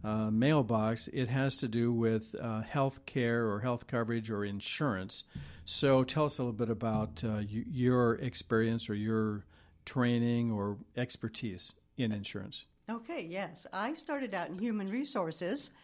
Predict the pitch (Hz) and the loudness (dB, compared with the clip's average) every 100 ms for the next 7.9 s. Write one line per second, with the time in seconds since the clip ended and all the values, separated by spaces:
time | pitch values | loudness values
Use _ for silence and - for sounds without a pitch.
0 | - - 107 110 98 208 214 208 196 196 | -10 -4 -2 -2 -4 0 4 4 4 2
1 | 202 202 185 170 180 196 220 180 170 156 | -2 -2 -4 -2 0 0 -2 -4 -4 -4
2 | - - 175 165 160 170 160 151 180 175 | -6 -6 -2 -2 -2 -4 -4 -2 0 0
3 | 151 170 180 165 139 120 - 170 165 147 | 0 0 -2 -2 -2 -2 -4 -2 0 2
4 | - 151 170 - - 170 190 196 190 180 | 4 4 2 0 -4 0 0 0 0 0
5 | 170 165 160 - _ 170 165 180 170 160 | 2 -2 -6 -18 _ -4 -2 0 2 2
6 | 175 208 208 - 214 220 247 254 254 247 | 2 2 2 0 4 6 6 6 8 6
7 | 247 240 233 - 147 147 143 139 | 6 6 4 2 2 4 4 2